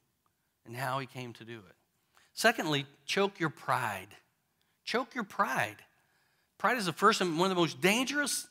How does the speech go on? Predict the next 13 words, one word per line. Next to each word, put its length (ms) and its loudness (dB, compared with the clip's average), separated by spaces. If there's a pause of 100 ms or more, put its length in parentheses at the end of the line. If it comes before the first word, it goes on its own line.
(300)
sins. 540 8
It 120 4
causes 300 6
us 140 2
to 80 2
think 220 2
we 80 4
know 160 6
more 240 10
than 100 4
we 100 2
actually 320 2
do. 280 0